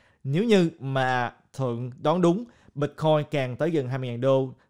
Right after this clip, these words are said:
thì cái cơ hội bị đâm càng mạnh. Và nếu thực sự Thuận đoán đúng là Bitcoin bị đâm trở xuống hai mươi phần trăm, ba mươi phần trăm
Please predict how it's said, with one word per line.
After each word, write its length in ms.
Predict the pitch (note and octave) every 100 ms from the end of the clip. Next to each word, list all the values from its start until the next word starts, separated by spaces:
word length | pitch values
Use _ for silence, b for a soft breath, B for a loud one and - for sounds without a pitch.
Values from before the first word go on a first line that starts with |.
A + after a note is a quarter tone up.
| _
thì 300 | C#3 B2+ A#2+
cái 300 | - D#3 E3
cơ 240 | - C#3
hội 200 | B2 A2
bị 100 | A#2+
đâm 220 | C3+ C3+
càng 180 | B2+ A#2+
mạnh. 400 | A2 A2+ A#2+ A2
Và 140 | B2+
nếu 140 | B2+ F#3
thực 160 | E3+
sự 80 | C3+
Thuận 120 | C3
đoán 140 | C3 D#3
đúng 200 | E3 G#3+
là 80 | C3
Bitcoin 440 | A#2+ - C#3+ C3 b b -
bị 240 | C3 B2
đâm 300 | C3 D3 C#3+
trở 160 | C3 A#2+
xuống 300 | - D#3 F#3
hai 260 | E3 D3
mươi 80 | D3+
phần 140 | C3 G#2+
trăm, 320 | D3 D3 B2+
ba 140 | C3+
mươi 100 | C#3
phần 80 | B2
trăm 240 | D3 C3+